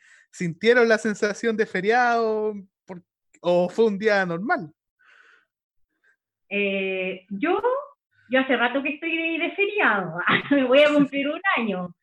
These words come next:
Speaker 2: pero no es malo. <laughs> Pero yo creo que para el Oscar ha sido como diferente, sí, pues. Eh, el tema de los feriados.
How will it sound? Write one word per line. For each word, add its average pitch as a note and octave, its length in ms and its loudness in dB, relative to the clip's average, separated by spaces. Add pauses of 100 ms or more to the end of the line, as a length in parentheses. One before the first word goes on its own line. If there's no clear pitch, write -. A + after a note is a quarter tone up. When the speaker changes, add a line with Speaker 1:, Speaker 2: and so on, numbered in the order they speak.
(280)
Speaker 2:
pero E4+ 240 0
no F4+ 100 2
es G4+ 200 2
malo. F4+ 600 6 (280)
<laughs> D#4 680 4 (320)
Pero C4 160 6
yo C#4 220 2
creo C#4+ 220 4 (120)
que B3 520 0
para A3 200 -4
el F#3 120 -2
Oscar A#3+ 320 -4
ha F4+ 140 -8
sido F#4 180 -4 (100)
como F4+ 180 -6
diferente, F#4 500 -6 (180)
sí, A3+ 180 -4
pues. - 140 -20 (840)
Eh, G#3+ 920 -8 (100)
el G3+ 120 -10
tema B3+ 280 -2
de B3 60 -4
los B3 180 -6
feriados. B3 480 -4